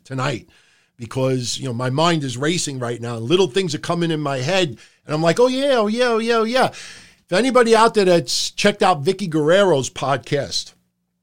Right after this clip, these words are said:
and I swear on my mom, I don't have any of these notes in front of me, but Vicky Guerrero's gonna be interviewing Nick Aldis, and you can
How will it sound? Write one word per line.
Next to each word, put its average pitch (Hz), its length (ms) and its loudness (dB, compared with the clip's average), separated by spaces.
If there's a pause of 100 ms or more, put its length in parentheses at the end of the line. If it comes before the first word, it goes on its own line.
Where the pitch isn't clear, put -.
(460)
and 175 80 0
I 180 60 4
swear 226 260 4
on 226 60 6
my 190 100 4
mom, 185 160 4
I 156 120 6
don't 185 100 4
have 175 140 0
any 175 180 2
of 165 60 -2
these 147 180 -4
notes 156 220 -2
in 117 60 -6
front 151 220 -4
of 139 60 -6
me, 113 140 -6
but 110 300 -8 (400)
Vicky 208 260 0
Guerrero's 214 400 2
gonna 160 120 0
be 156 160 -2
interviewing 156 480 -2
Nick 156 160 -2
Aldis, 160 440 2
and 135 260 -8
you 165 100 -8
can 175 380 -4